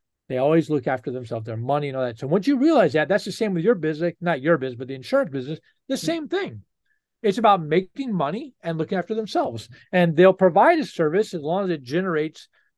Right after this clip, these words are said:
Speaker 1: the money that will, you know, take care of the things they need. Um, but, uh, end of the day, their mission is to protect themselves.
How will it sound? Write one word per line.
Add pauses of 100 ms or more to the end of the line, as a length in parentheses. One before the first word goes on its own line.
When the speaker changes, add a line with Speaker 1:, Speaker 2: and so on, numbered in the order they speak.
Speaker 1:
the
money
that
will, (160)
you
know,
take
care
of
the
things
they
need. (340)
Um, (140)
but, (460)
uh, (760)
end
of
the
day, (440)
their
mission
is
to
protect
themselves.